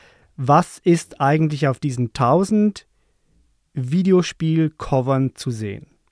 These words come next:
Also nur illustrativ, nicht was geschrieben ist, sondern nur, was ist da wirklich zu sehen? Und du kennst, du, Aurelia, kennst die,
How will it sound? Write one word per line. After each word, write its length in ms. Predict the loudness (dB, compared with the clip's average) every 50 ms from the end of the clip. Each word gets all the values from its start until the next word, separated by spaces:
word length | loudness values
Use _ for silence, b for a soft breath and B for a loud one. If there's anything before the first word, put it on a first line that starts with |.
| _ _ _ _ _ _ _ _ _ _ _
Also 300 | -14 -12 -10 -10 -12 -12 -14 -16 -20 -20 _ -18
nur 960 | -18 -16 -18 -18 -16 -10 -6 -2 0 0 2 2 2 2 2 0 -2 -2 -6 -10 _
illustrativ, 840 | -8 -6 -6 -6 -6 -8 -6 -4 -4 -4 -2 -4 -4 -8 -16 _ _ _ _ _ _
nicht 460 | -4 -4 -4 -4 -6 -10 -20 -20 -20 _
was 280 | -14 -10 -10 -10 -8 -8
geschrieben 340 | -10 -8 -6 -4 -2 0 0
ist, 220 | 0 -2 -4 -6
sondern 220 | -6 -4 -2 -2 0
nur, 260 | 0 0 0 -2 -4
was 160 | -6 -8 -8
ist 200 | -8 -8 -6 -4
da 120 | -4 -4
wirklich 280 | -4 -6 -8 -10 -12 -12
zu 120 | -10 -10
sehen? 320 | -8 -8 -8 -8 -10 -10 -14 B B B B B B B B B B B B B B B B B B B
Und 180 | -8 -6 -2 0
du 80 | 0 0
kennst, 480 | 2 2 2 2 2 0 -4 -10 -10 -4
du, 280 | 0 0 2 2 0 -4 -8 _ _ _ _
Aurelia, 360 | -4 -2 0 2 2 2 2
kennst 480 | 0 0 0 0 0 0 -2 -4 -12 -14 -8 -4
die, 500 | -4 -2 -2 -2 -2 -2 -4 -4 -6